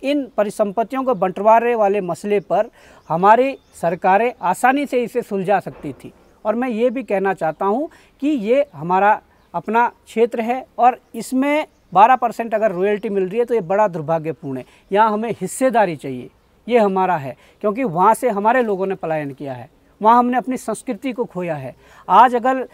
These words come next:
कई सालों से बादल फटने की अगर अत्यधिक घटनाएं अगर गढ़वाल क्षेत्र में हो रही है, तो टिहरी डैम के कारण हो रही है और उसका नुकसान हर समय हम झेल रहे हैं, वो, और भरपाई कौन कर रहा है? मैं ये कहना चाहता हूँ कि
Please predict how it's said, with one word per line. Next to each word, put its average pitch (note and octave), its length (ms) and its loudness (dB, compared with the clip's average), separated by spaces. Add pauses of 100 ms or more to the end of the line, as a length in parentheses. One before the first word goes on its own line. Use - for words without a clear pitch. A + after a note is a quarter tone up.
(240)
कई B3 200 6
सालों A3 300 2
से B3 160 -2
बादल G#3+ 360 2
फटने A#3 360 -4
की A3 80 -4
अगर A3 200 -2
अत्यधिक G#3 540 -4
घटनाएं G3+ 420 0
अगर G3 180 0
गढ़वाल F#3 320 2
क्षेत्र F#3 260 -6
में F#3+ 120 -2
हो E3 140 -4
रही G3 120 -6
है, A#3+ 120 0 (220)
तो A#3+ 80 -2
टिहरी B3+ 340 -2
डैम G#3 200 4
के F#3+ 100 -4
कारण D#3 280 -6
हो C3+ 140 -10
रही B2+ 120 -10
है - 100 -14 (240)
और B3+ 120 2
उसका C4 340 0 (180)
नुकसान A3 460 0
हर B3+ 140 6
समय B3 300 -2
हम G#3+ 180 -2
झेल F#3 220 -2
रहे F#3 180 -2
हैं, G3 160 -2 (360)
वो, G3+ 140 -2
और G#3 160 0
भरपाई G#3+ 500 0 (800)
कौन C4+ 160 4
कर F#3 160 -2
रहा C#3+ 140 -4
है? A#2 160 -14 (420)
मैं B3 100 -2
ये A#3+ 280 0
कहना G#3 320 -2
चाहता D#3 320 -2
हूँ B3 180 0
कि F4+ 280 -6